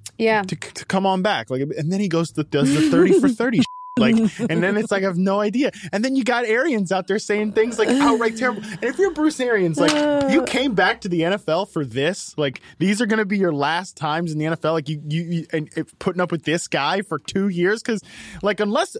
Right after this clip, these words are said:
Speaker 2: uh, unless the lasik is the skeleton key, he has been the exact same quarterback since,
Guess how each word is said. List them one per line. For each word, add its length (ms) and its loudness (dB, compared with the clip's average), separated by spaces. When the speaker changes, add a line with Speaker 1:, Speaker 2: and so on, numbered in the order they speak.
Speaker 2:
uh, 140 2
unless 400 0
the 100 -2
lasik 480 0
is 240 0
the 100 -2
skeleton 540 -2
key, 380 -2
he 140 2
has 120 0
been 180 2
the 160 -2
exact 580 -4
same 320 -2
quarterback 640 -2
since, 480 -6